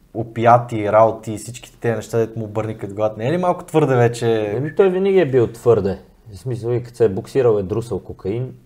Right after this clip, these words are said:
Speaker 1: Ма то май, между другото, всеки много голям, много голям спортист, в какъвто е спорт, е луд по някакъв начин.
Speaker 2: Със сигурност.
Speaker 1: Виж го Рони Колман, защото аз, нали, се интересувам много от дигане тежести, от бодибилдинг и такова,
Speaker 2: Да.
Speaker 1: следа ги много.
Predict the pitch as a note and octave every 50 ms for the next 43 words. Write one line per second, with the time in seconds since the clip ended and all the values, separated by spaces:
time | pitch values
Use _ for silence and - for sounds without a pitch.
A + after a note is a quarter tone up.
0 | _ _ _ _ _ _ _ _ - B2 A#2+ B2 F#3+ G3 A3+ C4 C#4+ C4+ G3+ D#3+
1 | C#3 F#3+ A3+ - - - - D#3 - D#4+ - G3 D#3 C3 B2+ B2+ C#3 D3+ D#3+ E3+
2 | C#3+ B2+ B2+ B2 B2 A2+ A2 F#2+ F2+ F2+ F#2 G2+ A2+ A#2+ B2+ B2 A2+ A2 G#2 G2+
3 | F#2+ F2+ - - - G2+ F#2 - - A2+ G2+ G2+ G2 F#2+ - - - - - -
4 | G#2 G2+ - - D3 D3+ D3+ - - A#2+ A#2+ - - _ _ _ _ _ _ -
5 | B2 A#2+ A#2+ A#2+ B2 B2 - - G2 F2+ F2 E2+ F2 - - - F2 - - -
6 | - - _ _ _ _ _ _ _ _ _ - - G2 - - A2+ G#2+ G2+ F2+
7 | E2+ D#2+ D#2 - A#2+ C#3+ D#3 D3 D3 D3+ C#3+ D3+ D3 C#3+ B2 B2 - B2+ B2 A#2
8 | G2+ F#2+ A2 G#2 - - A#2 A2 - - - A2 A2 G#2+ - - A#2 - A2 G#2
9 | G2 G2 - A#2 A2 G#2 G#2 G2+ G2 G2 F#2+ F#2 - - _ - G2 G2+ G2+ G#2
10 | G2 F#2 F#2+ G2 G2 G2 G2 G2 - F2+ E2+ F2+ G2+ G2 G2 G2 G2+ F#2+ F2+ F2
11 | E2+ - _ _ - - G2 G2 F#2+ F2 F2 F2+ F#2+ F2+ G2+ F#2+ F#2 F2+ F#2 F#2
12 | G2 B2 A#2+